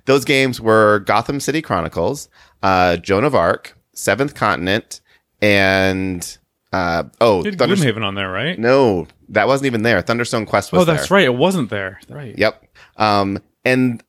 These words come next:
Speaker 1: uh, all of these games that were on the table are ones that are Kickstarter fulfilled within the last few weeks. So this is what's really been, like, bringing this to my, f-, you know, to the forefront of my thought is, what am I gonna do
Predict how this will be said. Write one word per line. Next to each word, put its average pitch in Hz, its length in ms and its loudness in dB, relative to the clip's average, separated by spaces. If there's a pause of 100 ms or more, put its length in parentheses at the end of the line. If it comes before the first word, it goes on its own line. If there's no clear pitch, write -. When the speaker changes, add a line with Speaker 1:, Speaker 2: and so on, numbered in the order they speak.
(320)
Speaker 1:
uh, 135 120 4 (280)
all 165 220 2
of 180 80 -2
these 180 160 -2
games 147 260 0
that 147 120 0
were 117 120 2
on 110 120 2
the - 80 -2
table 139 560 0
are 107 100 2
ones 120 240 0
that 123 180 0
are 104 360 0
Kickstarter 117 480 -2
fulfilled 90 480 0
within 98 240 -6
the 107 80 0
last 98 300 0
few 95 120 -2
weeks. - 500 -6 (280)
So 117 120 2
this 135 200 0
is 156 120 0
what's 120 280 0
really 113 220 2
been, 98 180 -2
like, 92 200 -2
bringing 104 280 -2
this 95 200 0
to - 100 -12
my, 87 100 -4
f-, - 180 -14 (300)
you 90 180 -8
know, 80 200 -10 (120)
to 95 80 -2
the 90 60 0
forefront 104 420 0
of 80 80 -6
my 80 100 -6
thought 107 360 2
is, 90 160 0 (220)
what 127 220 0
am 202 100 0
I 208 100 2
gonna 165 180 2
do 104 500 2